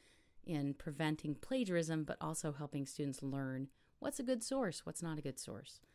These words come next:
things like that. And then lastly, after you've covered your netiquette,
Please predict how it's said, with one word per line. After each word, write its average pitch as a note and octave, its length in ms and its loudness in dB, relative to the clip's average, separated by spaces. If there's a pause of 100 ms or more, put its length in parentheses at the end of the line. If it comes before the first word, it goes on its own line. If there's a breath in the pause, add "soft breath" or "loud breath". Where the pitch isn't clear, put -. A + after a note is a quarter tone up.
(280 soft breath)
things C#3+ 200 0
like B2+ 180 -4
that. - 180 -8 (920 loud breath)
And F3+ 120 4
then F#3 240 4
lastly, C#4 680 2 (340)
after A3 260 2
you've G#3 240 2
covered F3+ 500 2
your C#3 260 0
netiquette, E3+ 640 2